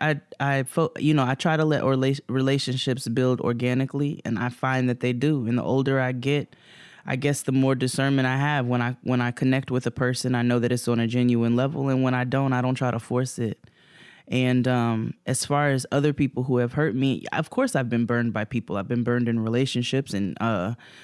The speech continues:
I've been burned, you know, maybe by, by a couple of friends here and there. Um,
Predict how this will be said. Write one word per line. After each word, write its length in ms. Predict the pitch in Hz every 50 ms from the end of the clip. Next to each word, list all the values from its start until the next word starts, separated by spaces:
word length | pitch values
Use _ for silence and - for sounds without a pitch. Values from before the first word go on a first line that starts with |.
| - - - - -
I've 160 | - 120 113
been 220 | 117 123 123 123
burned, 560 | 120 127 123 123 123 117 117 117 113 - - - _ _ _
you 120 | 170 180 185
know, 320 | 165 139 131 139 156 - -
maybe 320 | 139 135 135 135 127 143
by, 300 | 127 127 123 120 117 - -
by 200 | - 123 117 113
a 40 | 113 -
couple 260 | - 147 139 135 131
of 80 | 123
friends 360 | - - 135 135 135 135 131 131
here 180 | 147 143 139 139
and 160 | 139 135 139
there. 320 | 139 139 135 135 135 127 - _ _ _ _ _ _ _ _ _ _
Um, 640 | 127 135 135 131 127 127 123 117 110 107 104 110 110